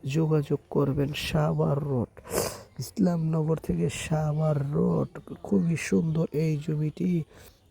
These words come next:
কিনতে চাইলে দ্রুত যোগাযোগ করুন, স্ক্রিনে দেওয়া নাম্বারে দ্রুত যোগাযোগ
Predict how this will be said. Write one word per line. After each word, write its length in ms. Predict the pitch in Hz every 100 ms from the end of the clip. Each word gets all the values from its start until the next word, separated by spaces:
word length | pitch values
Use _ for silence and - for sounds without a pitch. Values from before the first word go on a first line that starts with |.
| -
কিনতে 380 | 170 156 151 160 -
চাইলে 360 | 185 165 160 165 160 143
দ্রুত 340 | 190 190 170 - 156 135
যোগাযোগ 440 | 160 160 151 147 139 -
করুন, 300 | 147 143 131 127 - - - - 156
স্ক্রিনে 360 | - - 156 151
দেওয়া 200 | 151 151 147
নাম্বারে 400 | 151 143 147 147 143
দ্রুত 340 | 165 160 151 - 143
যোগাযোগ 380 | 143 143 139 135